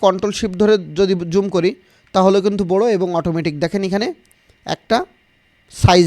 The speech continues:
নিয়ে নিচ্ছে। আমরা টাইপ টুলে গেলে ভালো করে বুঝবো। এটাকে কি করব, কন্ট্রোল, এটা এই উপরের ফিল কালারটা চেঞ্জ করব।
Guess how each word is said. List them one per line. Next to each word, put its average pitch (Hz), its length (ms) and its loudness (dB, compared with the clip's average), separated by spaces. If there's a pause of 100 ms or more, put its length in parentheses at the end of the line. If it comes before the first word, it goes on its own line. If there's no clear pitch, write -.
(100)
নিয়ে 147 160 2
নিচ্ছে। 143 240 -4
আমরা 165 180 -2
টাইপ 170 220 4
টুলে 202 200 0
গেলে 226 120 0 (100)
ভালো 165 180 2
করে 147 200 0
বুঝবো। 123 220 -6 (440)
এটাকে 202 360 0
কি 220 160 -4
করব, 220 160 2 (220)
কন্ট্রোল, 196 380 0 (500)
এটা 208 160 2 (320)
এই 190 80 8 (100)
উপরের 180 320 0
ফিল 190 220 0
কালারটা 185 340 2
চেঞ্জ 139 160 -4 (120)
করব। 127 180 -10